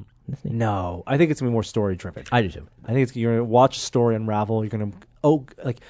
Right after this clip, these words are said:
Speaker 2: a door is gonna open. You're gonna go inside a hangar and see one of those A T A Ts, and then you're gonna back away,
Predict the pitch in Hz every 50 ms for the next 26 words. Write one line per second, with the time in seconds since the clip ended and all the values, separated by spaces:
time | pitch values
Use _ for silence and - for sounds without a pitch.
0 | - - 147 117 151 156 165 165 - 160 147 147 151 143 139 - 143 131 120 123
1 | 120 117 107 135 131 135 135 131 143 131 123 - - 131 127 127 123 131 131 123
2 | 120 - - - 127 123 123 123 120 120 120 113 117 127 127 123 - 127 123 123
3 | 123 123 - 127 123 120 113 - - - - - 139 131 131 123 117 104 - -
4 | 131 117 123 - 139 123 120 123 123 123 123 123 123 120 120 117